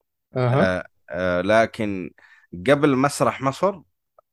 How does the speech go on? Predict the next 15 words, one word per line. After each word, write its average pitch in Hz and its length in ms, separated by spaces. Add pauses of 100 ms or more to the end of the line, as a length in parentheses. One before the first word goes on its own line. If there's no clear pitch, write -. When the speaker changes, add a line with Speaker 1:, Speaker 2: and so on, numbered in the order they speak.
Speaker 2:
ال-، 95 260
اللي 90 240
انعرض 117 400
على 104 120
ام 101 100
بي 107 80
سي، 117 160
ما 123 60
أدري 110 120
أنت 98 120
شفته 101 440
أو 82 80
شيء 82 160
زي 76 160
كذا. 69 320